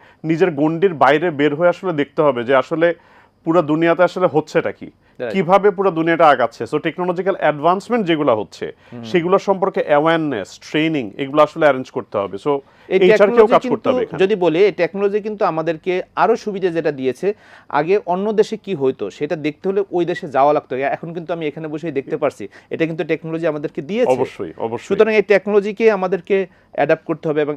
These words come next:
Speaker 2: এই ক্ষেত্রে আসলে মূল ভূমিকা, আহ, প্রযুক্তিবিদ এবং প্রযুক্তি লিডার যারা আছে
Speaker 1: জি।
Speaker 2: তাদেরকে,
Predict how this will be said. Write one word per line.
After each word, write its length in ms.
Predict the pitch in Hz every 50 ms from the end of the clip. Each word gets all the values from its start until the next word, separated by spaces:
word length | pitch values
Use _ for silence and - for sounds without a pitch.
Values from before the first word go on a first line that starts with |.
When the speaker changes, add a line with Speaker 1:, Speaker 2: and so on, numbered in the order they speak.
| - -
Speaker 2:
এই 120 | 165 160
ক্ষেত্রে 340 | 151 185 170 - - 202 180
আসলে 280 | 160 - - 165 165
মূল 220 | 156 147 160 175 170
ভূমিকা, 520 | 135 135 147 156 165 156 - 135 143 160 - - - _ _
আহ, 880 | - 131 131 131 131 127 123 - _ _ _ _ _ _ _ _ - 143
প্রযুক্তিবিদ 760 | 127 - 165 165 165 196 180 - - 208 131 135 185 208 190 -
এবং 200 | - 151 151 147 -
প্রযুক্তি 540 | - 156 143 151 151 - - 160 147 139 120 - _ _ _ _ -
লিডার 360 | 123 127 151 160 196 190 160
যারা 200 | 143 127 120 117
আছে 200 | 110 - - 113
Speaker 1:
জি। 60 | 104
Speaker 2:
তাদেরকে, 520 | 139 135 135 143 135 - - 160 151 -